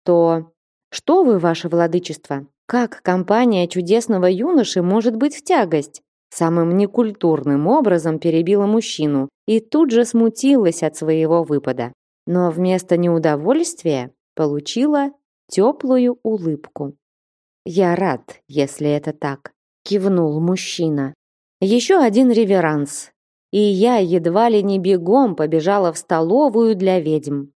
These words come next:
Они и правда ждали только меня. В глазах недовольство. «Прошу прощения за задержку», выдохнула и пояснила. «Возле загона находился его владычество и его высочество. Уйти без дозволения не было возможности».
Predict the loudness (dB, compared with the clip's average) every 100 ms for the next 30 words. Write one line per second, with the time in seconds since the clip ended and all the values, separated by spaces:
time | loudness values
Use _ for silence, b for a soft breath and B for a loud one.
0 | _ _ 2 4 4 2 0 0 0 0
1 | -2 -2 -2 2 2 0 0 0 0 0
2 | 0 -2 -4 -10 _ _ -6 -4 0 0
3 | -2 -2 -2 -2 -8 _ -2 0 2 0
4 | 0 -2 -4 -8 -10 -10 -12 _ _ _
5 | _ -4 -2 -2 -2 -2 0 0 2 2
6 | 2 2 2 2 0 -2 -6 -6 -6 _
7 | _ _ 0 2 2 0 0 0 2 2
8 | 2 0 -2 -4 -2 -2 -4 _ _ _
9 | -2 0 2 0 2 0 2 2 2 0
10 | -2 -4 -2 -2 0 0 2 0 0 0
11 | 2 0 -2 -8 -8 -10 -10 _ _ -2
12 | 0 0 0 0 -2 -4 -6 -10 -14 -16
13 | -20 _ _ -2 0 -2 -4 -2 -2 0
14 | -2 0 -2 0 0 0 0 2 2 0
15 | -2 -2 -4 -4 -4 -6 -6 -10 -10 -12